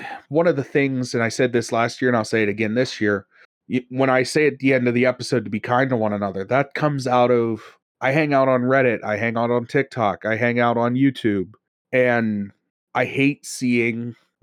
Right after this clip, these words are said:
the gatekeeping and animosity in the industry or in the community that goes on. And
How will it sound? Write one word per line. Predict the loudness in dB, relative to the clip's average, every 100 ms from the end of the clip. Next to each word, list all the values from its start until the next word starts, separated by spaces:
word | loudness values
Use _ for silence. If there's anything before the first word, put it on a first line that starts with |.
| -12 -6
the | -4 -4 -8 -2
gatekeeping | -2 -2 -2 0 0 0 -2
and | 0
animosity | 0 0 0 0 0 0 2
in | 2
the | 2
industry | 2 2 -2 0 2 2 0 -2
or | -2 2
in | 2 2
the | 2 0 -4 -20 _ _ -4
community | -4 2 2 2 0 -2 -8 _ _ _ _
that | -4 -2
goes | -2 -2 -4
on. | -10 -12 _ _ _ _
And | 0 0 0 -4 -10 -14